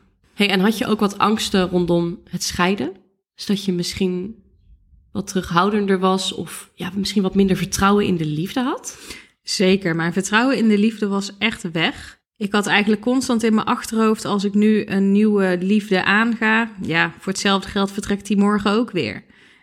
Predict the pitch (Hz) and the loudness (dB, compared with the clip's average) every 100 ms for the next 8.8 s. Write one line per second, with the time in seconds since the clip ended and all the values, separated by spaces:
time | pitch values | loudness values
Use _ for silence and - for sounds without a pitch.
0 | _ 180 185 185 208 214 208 208 202 190 | _ 0 2 2 0 0 2 2 2 2
1 | 247 214 - - 175 165 120 131 - - | 4 2 -2 -4 0 0 -2 -8 -12 -12
2 | 170 90 85 - _ _ _ _ _ _ | -12 -10 -12 -14 _ _ _ _ _ _
3 | _ - - - 190 190 190 202 214 208 | _ -20 -16 -6 -2 0 2 2 2 2
4 | 247 233 262 - 247 233 220 254 294 285 | -2 0 -2 0 -2 2 2 4 2 2
5 | 269 262 254 247 - 247 247 214 262 - | 2 0 -2 -4 -4 0 4 4 2 2
6 | 190 190 185 - 175 190 185 190 190 - | 0 0 -4 0 0 0 0 0 0 0
7 | 208 220 214 208 214 - 208 269 - 104 | 0 2 4 2 0 0 0 0 -2 -6
8 | 156 175 - - - _ 196 - | -2 -2 -2 -8 -20 _ -4 -4